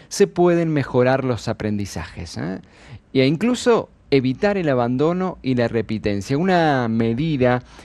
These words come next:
económica y accesible que, sin embargo, no siempre se lleva a la práctica.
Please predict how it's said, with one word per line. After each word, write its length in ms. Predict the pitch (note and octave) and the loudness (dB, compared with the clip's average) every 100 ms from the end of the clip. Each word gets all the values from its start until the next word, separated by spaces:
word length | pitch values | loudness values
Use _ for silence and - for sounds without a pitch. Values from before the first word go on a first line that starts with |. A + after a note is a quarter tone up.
| - | -10
económica 640 | G#2+ A2+ A2+ D3+ C3+ A#2 | -4 0 2 2 0 0
y 80 | A2+ | 0
accesible 600 | G#2 - G2+ C#3 C#3 C#3+ | -2 -6 -6 -2 0 0
que, 120 | - D3 | 0 -4
sin 240 | - E3 | -2 0
embargo, 540 | D#3+ F3 A3 G3 F#3 - - - - | 0 0 0 0 -2 -4 -18 -20 -6
no 180 | D#3 G#3+ | -2 -2
siempre 480 | - F#3 G#3 G3+ F3+ | -2 -2 -2 -2 -4
se 220 | - A#2 | -4 -2
lleva 400 | A#2+ B2+ C3 - | 0 2 2 0
a 120 | - G2+ | -2 -2
la 140 | F#2+ | -2
práctica. 580 | F#2+ E2 - - F#2+ | -4 -6 -8 -6 -6